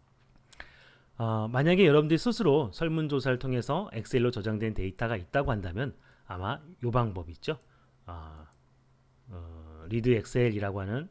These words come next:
라이브러리 실행하고 데이터를 이렇게 저장할 수 있을 겁니다. 아, 제가 했던 거하고 비슷한 결과들을 분석하고 싶다고 한다면, 아, 다음과 같이, 에,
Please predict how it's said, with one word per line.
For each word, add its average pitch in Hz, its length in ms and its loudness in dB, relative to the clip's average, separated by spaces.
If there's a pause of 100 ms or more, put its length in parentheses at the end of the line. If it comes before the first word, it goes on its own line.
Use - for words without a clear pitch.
(120)
라이브러리 92 540 -6
실행하고 110 720 -6 (280)
데이터를 104 640 -4
이렇게 95 640 -8 (120)
저장할 104 600 -8
수 104 120 -10
있을 127 220 -6
겁니다. 85 400 -8 (720)
아, 113 400 -2
제가 147 220 4
했던 185 240 2
거하고 175 220 2
비슷한 143 680 0
결과들을 120 560 -2
분석하고 113 560 -4
싶다고 104 300 -6
한다면, 98 400 -4 (380)
아, 82 460 -12
다음과 123 300 2
같이, 127 480 -2 (160)
에, 82 800 -14